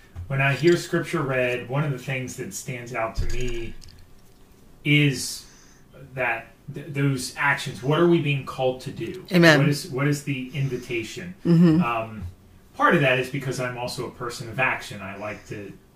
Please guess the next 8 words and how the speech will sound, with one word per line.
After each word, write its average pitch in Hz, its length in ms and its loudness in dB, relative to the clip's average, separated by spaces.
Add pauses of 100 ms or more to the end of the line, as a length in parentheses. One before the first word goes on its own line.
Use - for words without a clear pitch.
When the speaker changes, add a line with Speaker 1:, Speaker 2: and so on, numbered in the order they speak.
(200)
Speaker 1:
uh, 104 260 -10
be 107 180 -12
moving 131 380 0
and 95 120 -14
doing 127 280 -2
things. 117 500 -10 (220)
Speaker 2:
Really? 190 480 6 (380)
Speaker 1:
Yeah. 247 1400 4